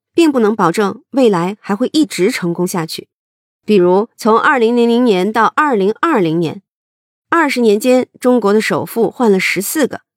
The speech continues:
其中一些人创办的企业到现在已经完全被人们遗忘了。为什么这些成功企业会在高速发展之后又快速衰落了呢？复杂经济学的作者、著名经济学家布莱恩·阿瑟，他就说啊，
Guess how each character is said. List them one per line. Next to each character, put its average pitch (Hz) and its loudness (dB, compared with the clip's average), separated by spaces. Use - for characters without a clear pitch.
其 214 -2
中 233 2
一 226 2
些 220 2
人 190 2
创 214 -2
办 196 0
的 175 0
企 - -10
业 175 -2
到 214 0
现 208 0
在 190 -2
已 165 -4
经 185 2
完 180 0
全 170 -6
被 180 -2
人 160 -4
们 180 -2
遗 156 -4
忘 202 -2
了。 - -14
为 254 4
什 285 0
么 277 2
这 302 2
些 294 0
成 226 -2
功 285 0
企 202 -4
业 190 0
会 277 -2
在 269 0
高 262 -2
速 240 -4
发 240 -2
展 180 -2
之 226 -4
后 208 -2
又 233 2
快 208 -2
速 190 -4
衰 254 -2
落 254 0
了 170 -2
呢？ 156 -6
复 220 0
杂 240 0
经 311 2
济 294 0
学 226 0
的 254 -2
作 262 -2
者、 - -8
著 302 0
名 226 2
经 277 -2
济 233 -6
学 175 -4
家 247 -2
布 254 -8
莱 202 2
恩· 262 -4
阿 285 -2
瑟， - -6
他 330 -4
就 220 -2
说 175 -4
啊， 135 -8